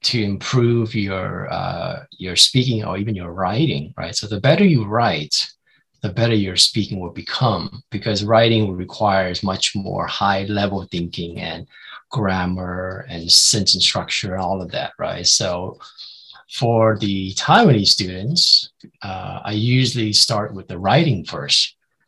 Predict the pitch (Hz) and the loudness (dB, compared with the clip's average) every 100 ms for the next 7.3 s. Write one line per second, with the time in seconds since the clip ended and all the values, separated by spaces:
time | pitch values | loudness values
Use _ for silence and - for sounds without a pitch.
0 | _ _ - - - - 113 101 92 92 | _ _ -6 -4 -2 0 0 -2 -4 -6
1 | - 98 104 117 117 98 - 104 98 98 | -8 -4 2 2 4 2 0 -2 -8 0
2 | - - 101 90 95 - 147 143 - - | 2 2 0 -2 2 4 2 -2 -4 -6
3 | - _ 95 90 87 87 90 90 95 _ | -8 _ -8 -8 -8 -8 -8 -8 -10 _
4 | _ _ _ 120 123 131 107 101 104 120 | _ _ _ -4 4 6 6 4 4 4
5 | 113 120 104 95 110 98 95 90 90 - | 0 -2 -4 -4 -2 -2 -6 -8 -10 -8
6 | 95 95 104 - 92 87 85 87 - 90 | -4 -2 -2 -4 -8 -8 -6 -2 -2 0
7 | 82 78 - | -4 -6 -10